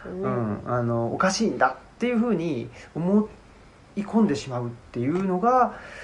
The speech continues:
Speaker 2: で、そういうメッセージを社会の側も出してるし、
Speaker 1: うん、そうですね。
Speaker 2: うん、それを内面化してしまっている、やっぱり、あの、我々っていうことが大きな問題なんじゃないかなとは思う、
Speaker 1: うん。
Speaker 2: 思ってますね。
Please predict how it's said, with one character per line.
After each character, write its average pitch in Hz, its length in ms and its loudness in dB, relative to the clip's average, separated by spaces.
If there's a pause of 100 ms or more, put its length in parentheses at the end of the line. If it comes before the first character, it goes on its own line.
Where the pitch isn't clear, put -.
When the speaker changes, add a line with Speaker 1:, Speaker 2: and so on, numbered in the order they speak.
(160)
Speaker 2:
で、 165 80 -4
そ - 160 2
う 269 40 6
い - 20 6
う - 20 6
メ 277 120 8
ッ - 20 4
セ 202 160 4
ー 123 60 4
ジ 110 60 -4
を - 20 -8
社 - 160 -4
会 196 140 8
の 131 80 2
側 120 140 4
も 110 120 0
出 160 140 6
し - 80 -8
て - 120 -4
る 143 100 -10
し、 247 140 -8
Speaker 1:
う - 220 0
ん、 - 20 -6
そ 254 80 -6
う 240 100 -6
で 208 60 -8
す 190 60 -10
ね。 170 100 -12 (140)
Speaker 2:
う 139 60 2
ん、 131 240 0
そ 214 120 4
れ 254 60 8
を 254 40 6
内 190 200 8
面 190 180 4
化 185 120 4
し - 80 -4
て 175 160 2
し 175 180 -4
ま 170 120 2
っ 165 40 -4 (200)
て 170 120 2
い 175 140 6
る、 240 320 2 (1040)
や 139 120 2
っ - 40 -2
ぱ 135 180 6
り、 113 300 -2 (1500)
あ 120 160 0
の、 110 260 -2
我 131 180 6
々 123 220 6
っ 117 60 0 (500)
て 151 80 6
い 143 60 10
う 131 60 6
こ 123 140 -4
と 113 240 -6 (420)
が 233 320 4 (100)
大 139 140 4
き - 160 -4
な 127 80 2
問 113 260 0
題 113 200 4
な 120 120 4
ん 113 60 0
じ 107 60 -2
ゃ 117 40 -4
な - 100 -6
い - 60 -8
か - 100 -2
な 208 120 8
と - 100 -2
は 110 80 0
思 107 280 -6 (120)
う、 233 40 -10
Speaker 1:
う 226 40 -8
ん。 - 20 -8
Speaker 2:
思 120 180 0
っ - 20 -4
て 101 140 -6
ま - 120 -14
す - 120 -14
ね。 175 340 0